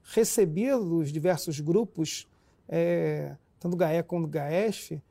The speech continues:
resultados bem promissores, né? É, diversas ações já foram propostas, diversas operações foram, é, é,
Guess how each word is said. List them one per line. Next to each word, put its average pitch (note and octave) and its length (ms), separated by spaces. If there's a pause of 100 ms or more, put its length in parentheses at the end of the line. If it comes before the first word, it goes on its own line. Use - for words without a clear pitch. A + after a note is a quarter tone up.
(240)
resultados B3 420
bem C4+ 180
promissores, G3+ 800
né? E3+ 200 (440)
É, E3 260
diversas F#3+ 540
ações F#3+ 500
já D#3+ 220
foram E3 180
propostas, D#3 800 (320)
diversas F3 480
operações G#3 880
foram, E3+ 560
é, D#3 400 (100)
é, D3+ 380